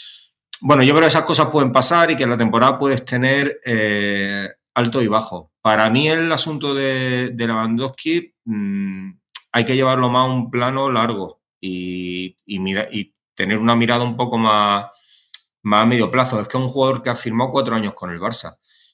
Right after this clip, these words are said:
y, y va a cumplir treinta y cinco en agosto. Y yo creo que, eh, bueno, no,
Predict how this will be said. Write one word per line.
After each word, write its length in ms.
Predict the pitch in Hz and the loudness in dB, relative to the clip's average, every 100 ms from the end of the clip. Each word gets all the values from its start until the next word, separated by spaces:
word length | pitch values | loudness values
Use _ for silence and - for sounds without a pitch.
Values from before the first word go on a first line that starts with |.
| _ - | _ -8
y, 800 | 98 92 92 90 87 87 92 104 | -4 -2 -2 -2 -2 -2 -4 -2
y 40 | |
va 100 | 101 | -2
a 40 | |
cumplir 300 | 101 104 113 | -2 0 -2
treinta 260 | 113 110 104 | 0 -2 -2
y 60 | 101 | -4
cinco 260 | 120 117 | -4 -2
en 60 | 113 | -2
agosto. 520 | 101 113 - 87 - - | -2 -4 -8 -12 -14 -10
Y 140 | 92 | -4
yo 180 | 101 101 | -2 0
creo 280 | 110 113 113 | 0 0 2
que, 600 | 113 113 113 110 110 - - - _ _ - | 2 2 2 2 -2 -4 -14 -20 _ _ -6
eh, 840 | 98 95 95 90 90 90 87 87 | -2 0 0 0 -2 -4 -6 -8
bueno, 520 | 117 120 123 127 117 - | 0 2 4 2 -2 0
no, 380 | 117 113 110 | 2 4 0